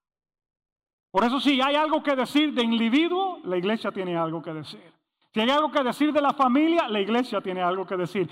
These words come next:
Si hay algo que hablar de la crianza de los hijos, la iglesia tiene que algo que decir. Y si hay algo que hablar de la sociedad y la cultura, la iglesia tiene algo que decir.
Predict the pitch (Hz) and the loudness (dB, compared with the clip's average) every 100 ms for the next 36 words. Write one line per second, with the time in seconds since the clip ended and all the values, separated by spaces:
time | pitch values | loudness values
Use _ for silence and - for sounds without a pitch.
0 | - - 254 277 320 320 269 247 277 277 | -4 0 2 2 2 0 0 2 2 2
1 | 226 196 180 226 285 302 302 277 262 - | 0 -2 -2 0 2 2 2 2 0 0
2 | 294 247 208 202 254 240 196 196 202 196 | 0 0 0 0 -2 -2 -4 -4 -4 -2
3 | 185 190 196 190 214 180 143 214 190 _ | -2 0 -6 -6 -8 -8 -8 -16 -20 _
4 | _ _ _ 180 214 247 294 320 302 269 | _ _ _ -2 0 2 2 0 0 0
5 | 285 269 233 202 220 180 202 226 285 262 | 2 2 0 0 -2 -4 -2 0 0 2
6 | 240 226 226 - 285 320 202 208 208 247 | 0 0 -6 -2 0 0 0 -2 0 -2
7 | 247 196 190 180 170 175 180 185 170 - | -2 -6 -4 -2 -2 -2 -4 -4 -4 -8
8 | 190 | -18